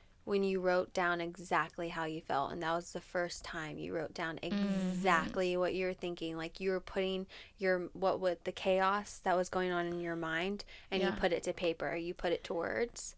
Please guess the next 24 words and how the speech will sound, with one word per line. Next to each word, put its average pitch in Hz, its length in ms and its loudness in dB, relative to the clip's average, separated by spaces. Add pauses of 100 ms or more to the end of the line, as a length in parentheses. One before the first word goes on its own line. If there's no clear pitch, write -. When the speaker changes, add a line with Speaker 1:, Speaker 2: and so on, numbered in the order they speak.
(180)
Speaker 2:
Yes. 180 520 0
Speaker 1:
And 190 300 2
I 180 140 2
feel 180 220 0
like 175 220 0
that 170 160 4
would 170 120 -4
be 175 120 -6
good 170 260 -2
for 175 160 -6
people 175 320 -4
to 170 140 0
do, 170 380 -2
and 185 180 -2
that's 165 240 0
an 180 100 -2
invitation 170 640 -2
if 165 180 -6
you 170 80 -4
do 160 180 -4
wanna 147 240 -6
do 139 160 -8
that. - 320 -6
Speaker 2:
I 214 60 4